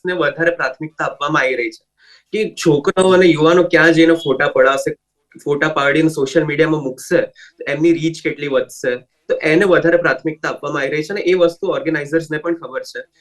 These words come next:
કે જેટલો એસ્થેટિક એમ્બિયન્સ હશે, એટલા વધા-, એટલું વધારે ફૂટફોલ હશે,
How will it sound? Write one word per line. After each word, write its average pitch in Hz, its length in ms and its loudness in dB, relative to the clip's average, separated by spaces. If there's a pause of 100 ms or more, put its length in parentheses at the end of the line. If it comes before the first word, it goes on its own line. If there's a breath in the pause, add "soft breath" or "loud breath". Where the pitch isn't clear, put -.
(140)
કે 170 60 4
જેટલો 160 300 2
એસ્થેટિક 160 460 2
એમ્બિયન્સ 156 400 0
હશે, 160 180 -4
એટલા 151 180 -2
વધા-, 143 340 -2
એટલું 151 260 2
વધારે 143 220 -2
ફૂટફોલ 151 440 -8
હશે, 151 200 -2